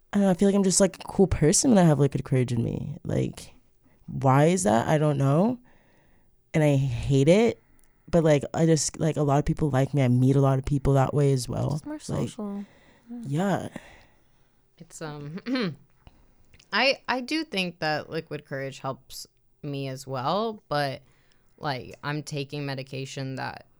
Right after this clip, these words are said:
Speaker 3: I can't, I can't take,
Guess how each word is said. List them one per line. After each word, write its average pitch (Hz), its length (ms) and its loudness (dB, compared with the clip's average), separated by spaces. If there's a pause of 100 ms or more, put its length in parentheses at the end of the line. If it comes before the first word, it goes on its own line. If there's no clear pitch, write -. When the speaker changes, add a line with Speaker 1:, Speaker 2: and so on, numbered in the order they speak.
(160)
Speaker 3:
I 139 100 -6
can't, 135 360 -10 (580)
I 147 120 -6
can't 160 440 -6 (920)
take, 208 220 -6